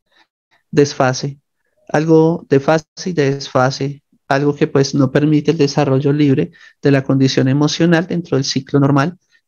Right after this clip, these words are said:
del proceso cerebroespinal y a las sensaciones, pues, de la parte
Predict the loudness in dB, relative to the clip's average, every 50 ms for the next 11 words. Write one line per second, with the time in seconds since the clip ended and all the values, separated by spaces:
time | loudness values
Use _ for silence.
0 | _ _ -2 0 2 2 0 0 0 -2 -2 -2 0 -2 -4 -4 -6 -14 _ _
1 | _ -12 -6 -2 0 2 2 2 2 2 2 0 0 -2 -2 -2 0 2 2 0
2 | 0 -2 -6 -8 _ 0 2 2 2 0 -2 -2 -2 0 0 2 2 0 -2 -2
3 | -2 -2 0 0 0 -2 -2 -2 -2 -2 -2 -4 -4 -4 -2 -2 -2 0 0 0
4 | 0 0 0 -2 -2 -4 -4 -2 -2 -2 -2 -2 -4